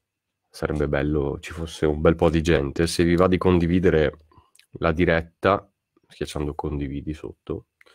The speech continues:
così anche gli altri vedono, insomma, e arriva un po' di gente. Stasera leggeremo il primo capitolo di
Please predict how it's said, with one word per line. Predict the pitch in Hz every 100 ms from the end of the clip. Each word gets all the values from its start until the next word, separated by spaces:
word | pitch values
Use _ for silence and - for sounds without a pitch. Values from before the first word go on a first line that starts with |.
| - _ - _ _ _ _ _
così | 82 76
anche | 76 76 82
gli |
altri | 73 71 71 76
vedono, | 71 73 76 73
insomma, | 73 - 76 73 71 -
e | 78 71 _ -
arriva | 87 82 80
un | 80
po' | 80
di | 78
gente. | 73 69 69 - - _ _ _ _ _ _ _ _ _ _ _ _ _ _ _ _ _ _ _ _ _ _
Stasera | _ 90 - 101 110 113
leggeremo | 104 95 98 95 85 85
il |
primo | 82 98 113
capitolo | 104 - 113 110 117 123 135 - - _ _
di | - 104 101 107